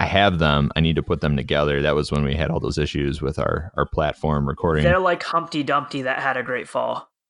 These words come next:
Speaker 1: Yeah, they're all ripped up, but, um, they exist. They're raw. I'll put 'em together. I promise.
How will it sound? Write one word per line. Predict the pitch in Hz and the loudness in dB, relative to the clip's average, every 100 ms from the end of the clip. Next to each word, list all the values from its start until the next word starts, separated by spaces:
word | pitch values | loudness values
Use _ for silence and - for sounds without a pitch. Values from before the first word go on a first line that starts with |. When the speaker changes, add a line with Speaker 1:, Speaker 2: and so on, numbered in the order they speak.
| _ | _
Speaker 1:
Yeah, | 92 76 | 0 2
they're | 71 78 76 | 2 2 4
all | 71 | 2
ripped | 69 65 - | 2 -2 0
up, | 76 71 69 | 0 0 0
but, | 76 69 60 - - | 0 2 -2 -8 -6
um, | 71 69 71 | -2 0 0
they | 64 82 | 2 2
exist. | 80 82 80 80 - - _ _ _ _ _ | 2 2 2 2 -4 -12 _ _ _ _ _
They're | 85 | 0
raw. | 76 80 80 78 78 80 | 2 4 4 4 4 2
I'll | - | 0
put | 85 | 0
'em | 78 | 0
together. | 76 71 71 71 69 - | 2 2 2 2 0 -2
I | |
promise. | 73 76 73 73 73 - | -2 0 2 2 0 -4